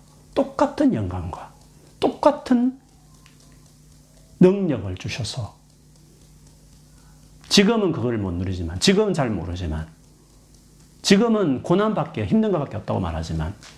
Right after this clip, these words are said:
장차 그걸 누릴 영광을, 그 비교할 수 없는 영광을 바울이 말한 이유는 거기 있는 거죠. 이 자녀가 뭔지, 예수라는 그 아들의 포지션을 우리 준다는 이걸 생각해 보면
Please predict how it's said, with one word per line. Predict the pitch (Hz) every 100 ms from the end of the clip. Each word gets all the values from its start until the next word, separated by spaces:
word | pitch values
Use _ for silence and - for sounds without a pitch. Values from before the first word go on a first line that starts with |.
| - - -
장차 | - 190 277 294 294 269 - - 208 202
그걸 | 147 147
누릴 | 131 147 123
영광을, | 113 131 147 262 302 127 110 - _ _ - -
그 | 185
비교할 | - 175 240 277 349
수 | -
없는 | 180 151
영광을 | 117 123 120
바울이 | 113 98 101
말한 | 82 95 104
이유는 | 95
거기 | 92 110
있는 | 78 104
거죠. | - - - - - - - - - - -
이 | 156 160
자녀가 | - 196 262 294 208
뭔지, | 110 110 110 101 - - - - -
예수라는 | 135 143 160 294 285 247
그 | 151
아들의 | - 247 269 226 185 165 135 - _
포지션을 | - 240 233 339 330 339 311 233
우리 | 143 147
준다는 | 147 180 175 160
이걸 | 196 349
생각해 | - 160 127
보면 | 98 101 117 90